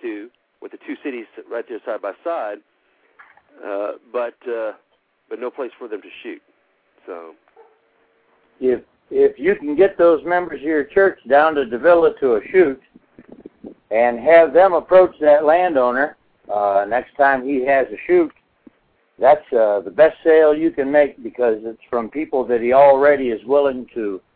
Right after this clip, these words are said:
Speaker 2: let on his land for a shoot.
Speaker 1: Right.
Speaker 2: Getting a recommend from them, uh, and seeing their good example, uh, that makes a very favorable impression on him and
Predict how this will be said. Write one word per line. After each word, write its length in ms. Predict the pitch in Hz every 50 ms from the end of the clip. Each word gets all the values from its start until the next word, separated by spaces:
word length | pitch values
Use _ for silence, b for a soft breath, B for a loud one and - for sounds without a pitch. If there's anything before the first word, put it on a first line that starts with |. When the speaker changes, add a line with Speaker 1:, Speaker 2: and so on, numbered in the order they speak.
| _ _ _ _ _ _ -
Speaker 2:
let 280 | 107 110 151 170 175
on 240 | 160 147 139 127 120
his 220 | 127 127 117 98 92
land 380 | 107 113 113 113 117 110 98 -
for 180 | 120 104 95
a 20 | 87 - -
shoot. 240 | - 113 110 120 - _ _ _ _ _ _ _ _ _ _ -
Speaker 1:
Right. 220 | 123 120 104 98 _ _ _ _ _ _ _ _ _ _ _ - 85 90
Speaker 2:
Getting 260 | 127 139 151 147 139
a 60 | 135
recommend 540 | 131 151 151 - - 143 147 151 156 151 - _ _ _
from 80 | - 117
them, 420 | 117 143 156 170 185 196 190 185 - _ _ _ _ _ _ _ _ _ _ - 101
uh, 400 | 101 98 101 98 95 95 95 98 101 104
and 160 | 90 95 92 _ -
seeing 240 | 143 139 135 131
their 180 | 131 139 139 139
good 220 | 120 120 139 139
example, 720 | 135 113 98 - 131 147 156 165 151 - 190 180 - - _ _ _ _ _ _ _ _ _ _ -
uh, 440 | 110 101 101 101 101 98 101 104 107 117 143 139 117
that 160 | 110 127 143 151
makes 200 | 143 143 - -
a 40 | 120
very 320 | 117 139 143 139 135 135 -
favorable 520 | 156 160 165 147 147 135 143 143 143 135
impression 500 | 131 120 - - 170 185 - - - 123
on 180 | 117 113 113 123
him 140 | 139 139
and 340 | 120 110 107 107 104 107 110